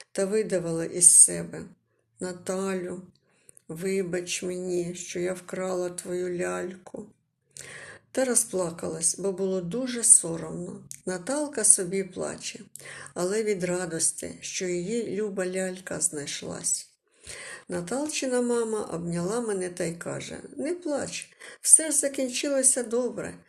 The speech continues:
ти молодець, що зізналася». А Наталка на мене не образилася, бо ми з нею, як і раніше,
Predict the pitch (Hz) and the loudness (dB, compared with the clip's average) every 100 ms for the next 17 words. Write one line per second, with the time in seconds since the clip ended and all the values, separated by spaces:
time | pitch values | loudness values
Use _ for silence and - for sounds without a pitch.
0 | - - - 320 330 330 311 220 175 139 | -20 -20 -4 0 2 2 0 0 0 2
1 | - - - 175 175 165 180 160 143 - | 2 -2 -6 -4 2 4 2 0 -4 0
2 | - - 190 - _ _ _ _ _ _ | 2 2 -4 -18 _ _ _ _ _ _
3 | - - - - - 170 170 170 233 320 | -20 -14 -14 -12 -4 -2 -2 -2 -2 -2
4 | 320 277 233 175 165 - - 190 220 185 | -2 0 2 2 -2 -6 -4 0 0 0
5 | 170 170 170 156 139 156 - 170 175 - | -2 0 0 -2 -2 -2 -2 -4 -12 -16
6 | - - 190 202 185 175 208 247 269 240 | -16 -6 0 0 4 4 4 2 0 -2
7 | - 175 196 190 - 170 165 208 269 - | -2 -2 -2 -2 -4 -2 -2 -2 -2 -4
8 | 190 | -4